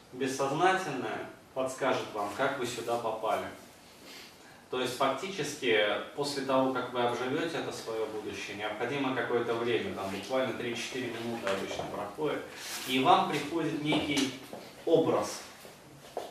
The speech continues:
Это может быть, э, образ в виде какой-то метафоры, это может быть намек, может быть прямое указание, может быть четкий, ясный образ.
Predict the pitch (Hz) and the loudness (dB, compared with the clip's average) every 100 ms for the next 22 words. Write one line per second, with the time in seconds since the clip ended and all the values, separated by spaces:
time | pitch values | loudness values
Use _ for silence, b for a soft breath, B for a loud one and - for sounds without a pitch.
0 | - - - - 160 170 165 143 135 143 | -14 -20 -8 2 4 6 4 4 4 4
1 | 139 139 131 135 147 135 120 - 127 123 | 6 4 6 8 6 6 4 2 -2 -2
2 | 117 110 127 117 117 117 - 123 - 113 | 0 0 0 -2 -4 0 2 2 2 -2
3 | - - 143 147 127 - 120 113 110 107 | -2 -2 -2 -2 -4 -4 -2 -2 -2 -4
4 | - 123 123 120 117 113 113 117 113 110 | -4 -2 0 0 -2 -4 -2 -2 -2 -4
5 | 104 104 104 104 101 98 - 127 123 123 | -4 -4 -4 -2 -2 -4 0 0 2 0
6 | 131 - - - 156 151 151 131 127 127 | -2 -4 -2 8 10 10 8 2 2 4
7 | - - 117 107 101 95 | 2 0 -4 -4 -4 -6